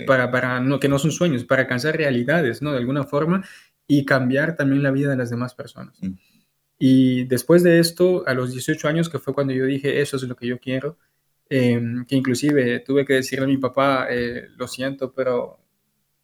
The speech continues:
Speaker 1: porque a los doce años se lo pregun-, se lo, se lo dije, ¿no? Y él me dijo, "Todo menos sacerdote".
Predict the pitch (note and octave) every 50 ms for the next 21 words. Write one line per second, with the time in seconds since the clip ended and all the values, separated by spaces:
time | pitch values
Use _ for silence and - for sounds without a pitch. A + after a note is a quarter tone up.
0 | _ _ - C3+ B2+ C3 C3 A#2+ A#2 B2 C#3 C3+ D3+ D3+ D#3 C#3 - C3+ C3 B2
1 | C3 C3 B2+ B2 B2 A#2+ - - C3 B2 A#2 - C3+ A#2+ A#2+ B2 C#3+ D#3 D3+ -
2 | B2+ C3+ D3+ D3 C3 B2 B2 C3 C#3 C#3 C#3 C#3 C#3 D3 C3+ C3 - C#3 D3 D3+
3 | C#3 C3+ C3+ C3+ C3+ C3+ B2 A#2+ B2 B2 C#3 D#3+ E3 E3 C3+ A2+